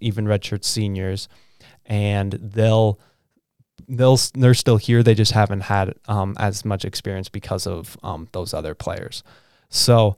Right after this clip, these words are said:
it, it probably will, um, take some other guys, um, to step up. Um, and Fleck did mention that it's still a real season, so they're gonna ha-, need,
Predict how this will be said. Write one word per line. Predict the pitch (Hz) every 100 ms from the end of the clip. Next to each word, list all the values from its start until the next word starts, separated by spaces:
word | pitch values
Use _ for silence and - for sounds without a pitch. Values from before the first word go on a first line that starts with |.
| _ _ _ _ _
it, | 117 -
it | 135 120
probably | - 139 139 123 120
will, | 101 113 120 123 -
um, | 113 98 95 98 _ _ _ -
take | 110 104 -
some | 107
other | 98 98
guys, | 101 101 110 113 - - _
um, | 101 90 - 101
to | - 107
step | - 98 101
up. | 127 - _ _ _ _ _
Um, | 113 104 95 95 - _
and | 117 107 107 - _ _
Fleck | - 120 107 -
did | 110 107
mention | 104 104 110 107
that | 98
it's | 98 -
still | - 110 101 101 -
a |
real | 101 98 95
season, | - 107 104 110 110
so | - 104 98
they're | 98
gonna | 95 98 98
ha-, | -
need, | 110 104 104 95